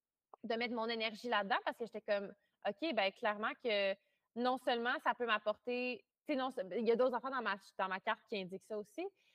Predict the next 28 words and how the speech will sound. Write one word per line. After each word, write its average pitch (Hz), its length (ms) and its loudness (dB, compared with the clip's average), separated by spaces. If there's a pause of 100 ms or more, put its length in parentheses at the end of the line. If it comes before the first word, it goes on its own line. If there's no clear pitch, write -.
(300)
mais, 226 760 2
euh, - 40 -6
tu - 60 -20
sais, 262 80 -2
non 247 120 -2
seulement 247 260 -2
je - 80 -18
peux 254 120 -2
aider 208 220 0
les 214 140 0
gens, 233 160 -2
mais 240 180 -2
en 190 120 0
plus 220 240 -2
de 202 120 0
ça, 226 220 -2
ça 214 260 0
peut 226 300 0
comme, 180 400 -2 (160)
euh, 175 280 0 (100)
être 214 240 0
une 208 180 -2
bonne 226 200 2
source 220 260 -4
de 196 100 2
revenus 190 420 0
pour 180 140 -2
moi, 226 340 6